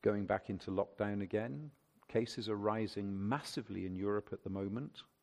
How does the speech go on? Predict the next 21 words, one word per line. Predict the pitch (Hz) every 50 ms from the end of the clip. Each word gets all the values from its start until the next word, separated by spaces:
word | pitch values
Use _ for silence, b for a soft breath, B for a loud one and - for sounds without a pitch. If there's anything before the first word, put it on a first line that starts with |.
| b b b b b b b b b b b b b b b b b b b b b b b b b b b b b b _ _ _ _ - 135
And | 113 107 107 104
there, | 123 165 208 233 226 208 - 95 92 95 92
there | 110 113 113
is | 113 110 110
a | 107
sense | - - 120 117 107 - -
of | 107 -
fear | - - - 147 139 117 98 90
that | 80 92 90
is | 90 87
beginning | - - 90 - 113 107 113 120 110
to | - -
be | 87 - 92 90
bred | 82 82 78 - 107 107 117 135 147 147 123 101 95 90 87 - - - - -
by | 101 98 98
the | 92 98
media. | 98 101 104 104 98 85 92 87 85 82 82 - -
You | - 95
just | 87 104 101 -
notice | - 113 117 131 147 143 - - 123 - - 82
it. | 78 - - -